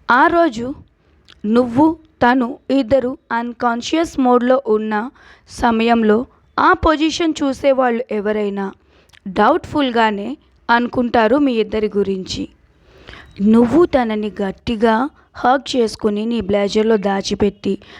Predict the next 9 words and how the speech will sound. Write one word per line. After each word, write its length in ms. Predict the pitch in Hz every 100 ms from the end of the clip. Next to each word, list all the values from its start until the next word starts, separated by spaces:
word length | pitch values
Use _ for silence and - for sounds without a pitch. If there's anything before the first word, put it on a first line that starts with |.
| - -
అలానే 500 | 247 269 269 269 277
ఇద్దరు 260 | 196 233
అన్‌కాన్షియస్ 760 | 233 208 202 208 202 - 220 -
అయిపోయారు. 600 | 196 190 185 185 180 202 - - - - -
So 60 | 339
అది 420 | - 240 208 320
క్యాష్ 400 | 349 339 330 330
చేసుకున్నాడు 600 | 302 - 269 226 220 254
స్వరూప్. 520 | - 240 208 202